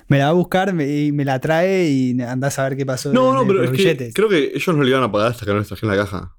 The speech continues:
Speaker 2: Como que para mí hicieron re bien los de Dan Money igual, ¿eh? Ya tenían el contacto de Leon Hart y sus expertos, o sea, podían como corroborar si era verdad o no la caja. Pero igual, más allá de eso, hasta que no le trajeran la, la caja que estaba certificada como verdadera,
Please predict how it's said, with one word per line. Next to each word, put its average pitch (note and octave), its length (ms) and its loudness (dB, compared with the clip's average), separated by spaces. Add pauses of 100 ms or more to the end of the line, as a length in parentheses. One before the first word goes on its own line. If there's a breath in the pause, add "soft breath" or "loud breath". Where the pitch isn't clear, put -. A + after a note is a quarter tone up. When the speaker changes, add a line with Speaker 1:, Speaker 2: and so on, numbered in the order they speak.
(100)
Speaker 2:
Como C#3 180 2
que D#3 180 2
para D3 200 0
mí G3+ 80 2
hicieron G3 300 0
re C3+ 60 2
bien C3+ 100 2
los B2 120 0
de G#2 80 -2
Dan G2+ 140 0
Money G2+ 180 -2
igual, G2 240 2
¿eh? A#2+ 200 -4 (180)
Ya E3 180 0
tenían F3+ 300 2
el A#2+ 80 0
contacto A#2 420 0
de A2 60 2
Leon A2+ 220 0
Hart A#2+ 200 2
y A2 60 -6
sus G2+ 180 -10
expertos, F#2+ 440 -4
o - 20 -12
sea, G2 180 -2
podían C#3+ 360 2
como G#2 300 0
corroborar G#2 400 2
si A2 100 -2
era G#2 100 2
verdad G2+ 220 2
o G2+ 40 0
no G2 120 0
la F#2+ 100 -2
caja. F#2+ 400 -8 (520)
Pero A#2 120 4
igual, C#3+ 180 2
más F3+ 120 0
allá C#3+ 200 0
de D#3 60 2
eso, D#3+ 380 0
hasta A2+ 160 -2
que A#2+ 80 4
no D3 60 0
le C#3+ 40 -2
trajeran C#3 260 0 (120)
la, A2+ 180 0
la G#2 140 -4
caja G#2 400 -4
que - 80 -20
estaba A2+ 200 0
certificada A2 500 -2
como G2+ 420 -4
verdadera, G#2 920 0